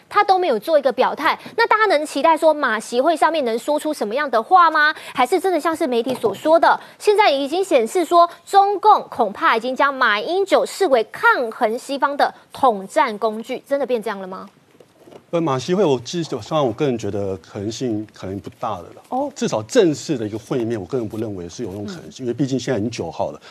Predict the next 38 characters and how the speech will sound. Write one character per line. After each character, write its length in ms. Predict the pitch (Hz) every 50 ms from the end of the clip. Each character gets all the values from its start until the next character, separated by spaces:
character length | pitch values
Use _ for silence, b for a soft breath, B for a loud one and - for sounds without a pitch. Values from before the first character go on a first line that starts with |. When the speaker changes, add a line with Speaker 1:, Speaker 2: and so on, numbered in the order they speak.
| B B
Speaker 2:
他 60 | 151
后 220 | 143 - 214 180
天 160 | - - 143 135
就 80 | 143
要 120 | 131 123 117
坐 120 | - 139
飞 140 | 107 127 113
机 80 | 107 113
回 160 | 107 - 123
来 60 | - -
了。 80 | 80 - -
Speaker 1:
对。 180 | - 220 180 196 - - - _ _
Speaker 2:
那 80 | - -
明 140 | 113 113 123
天， 180 | 120 143 139 135
剩 140 | - 143 135
下 40 |
明 140 | 120 113 110
天 180 | 110 120 127 123
一 40 | 104
天， 300 | - - 120 110 113 117 117 B B B B B B B B B
一 80 | 175 160
般 140 | 160 170
而 120 | 165 143 143
言， 160 | 135 127 131
正 200 | 131 - 156 147
式 160 | 147 - 151
的 60 | 131
会 180 | 113 - 143 131
面 100 | 127 123
应 60 | 117
该 100 | 117 120
是 100 | 120 113
会 100 | 123 120 113
事 200 | 117 - 139 117
先 200 | 104 110 101 104
公 140 | 98 95 92
告 180 | 92 92 87